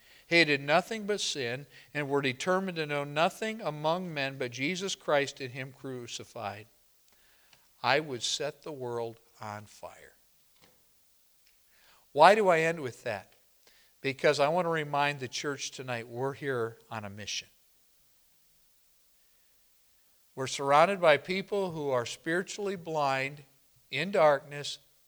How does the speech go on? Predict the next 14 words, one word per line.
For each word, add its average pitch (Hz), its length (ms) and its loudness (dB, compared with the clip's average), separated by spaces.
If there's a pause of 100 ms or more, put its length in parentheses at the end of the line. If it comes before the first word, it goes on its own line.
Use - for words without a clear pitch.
(120)
and 131 220 -2
afraid. 101 1000 -8 (2000)
Satan 185 440 2
would 160 140 -2
love 156 320 6
to 147 100 -6
make 135 360 -4
you 143 180 -6
afraid, 117 420 -6
have 127 200 -4
you 127 140 -10
return 127 540 -6
to 117 100 -4
those, 113 360 -2